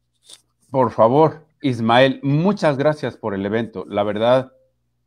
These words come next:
estoy rebosando de alegría, de emoción, y qué bueno que existe Chapingo, y qué bueno que existe Dante, y qué bueno que existe Fernanda.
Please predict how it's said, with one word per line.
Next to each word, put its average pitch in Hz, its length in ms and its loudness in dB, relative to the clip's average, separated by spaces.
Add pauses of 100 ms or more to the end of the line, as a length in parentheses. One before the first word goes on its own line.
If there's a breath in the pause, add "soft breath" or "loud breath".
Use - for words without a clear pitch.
(640)
estoy 117 300 0
rebosando 117 640 0
de 104 120 0
alegría, 147 600 2
de 135 80 -2
emoción, 160 680 0 (680)
y 117 600 -2 (1600)
qué 208 120 4
bueno 151 300 4
que 113 80 -6
existe 110 380 -8
Chapingo, 117 520 -6
y 98 80 -8
qué 104 160 -6
bueno 98 320 -6
que - 80 -16
existe 101 420 -10
Dante, 127 360 -2
y 104 120 -6
qué 101 120 -6
bueno 92 280 -6
que - 100 -14
existe 87 400 -18
Fernanda. 85 640 -12